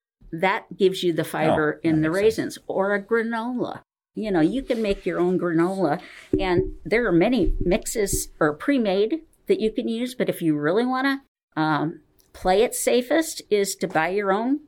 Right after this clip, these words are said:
Speaker 1: oatmeal and make your own granola recipes. We have some on our website, but
Speaker 2: Do you have other lists on the website of
Speaker 1: Oh, yeah.
Speaker 2: uh, of,
Speaker 1: Yeah.
Speaker 2: uh, foods that, uh,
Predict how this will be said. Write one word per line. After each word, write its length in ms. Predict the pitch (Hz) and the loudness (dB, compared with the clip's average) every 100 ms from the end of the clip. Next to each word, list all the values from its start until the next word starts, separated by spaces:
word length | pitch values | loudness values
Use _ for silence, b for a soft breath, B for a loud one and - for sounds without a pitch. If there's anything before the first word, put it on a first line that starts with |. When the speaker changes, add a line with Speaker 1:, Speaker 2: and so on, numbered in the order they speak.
| _ | _
Speaker 1:
oatmeal 420 | - - 226 226 220 | -2 0 -6 -6 -2
and 120 | 180 | 0
make 200 | 175 170 | 0 -2
your 140 | 175 160 | 0 2
own 260 | 156 170 | 2 0
granola 400 | 170 165 156 147 | -2 -2 0 -2
recipes. 460 | 135 - - 151 151 | -4 -6 -6 -6 -4
We 120 | 170 | -2
have 220 | 170 156 - _ _ | 0 -2 -8 _ _
some 280 | - 233 226 | -8 -4 -2
on 140 | 208 | -2
our 100 | 170 | -2
website, 540 | 156 170 - 185 165 160 | -2 -4 -4 -2 -2 -2
but 220 | 151 - _ _ - | -6 -6 _ _ -4
Speaker 2:
Do 100 | 175 | 2
you 80 | 185 | 4
have 100 | 151 | 4
other 180 | 117 120 | 2 2
lists 280 | 117 110 | -2 -2
on 60 | 110 | -4
the 80 | 95 | -2
website 420 | 90 - 90 90 | -2 -2 -4 -2
of 240 | 80 78 | -4 0
Speaker 1:
Oh, 180 | 196 185 | 4 4
yeah. 180 | 147 - - _ | 2 -4 -14 _
Speaker 2:
uh, 340 | 87 76 69 - - - - - | -6 -6 -8 -14 -18 -20 -18 -4
of, 120 | 90 | 0
Speaker 1:
Yeah. 120 | 143 | 0
Speaker 2:
uh, 300 | - - 67 - _ _ - _ | -2 -8 -8 -14 _ _ -20 _
foods 400 | - 113 98 92 | -4 0 0 -2
that, 280 | 78 69 - | -10 -10 -12
uh, 60 | - | -14